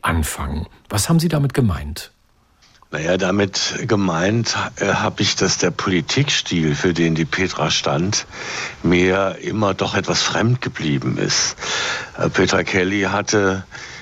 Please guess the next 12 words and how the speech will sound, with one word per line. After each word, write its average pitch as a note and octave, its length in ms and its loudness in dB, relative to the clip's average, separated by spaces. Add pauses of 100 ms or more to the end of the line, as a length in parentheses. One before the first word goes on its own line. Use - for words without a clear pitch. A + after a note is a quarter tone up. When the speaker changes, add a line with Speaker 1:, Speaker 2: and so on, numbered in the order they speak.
Speaker 2:
sowas, F2+ 680 2
ja, A#2+ 300 2
sowas E2+ 320 -4
Messianisches. G2 1040 2
Sie F#2+ 360 2
hatte F2 380 0
eine, E2+ 440 0 (420)
sicher - 320 2
ein F#2 120 -2
ganz F#2 200 0
besonderes F#2+ 760 0
Charisma, B2 1000 2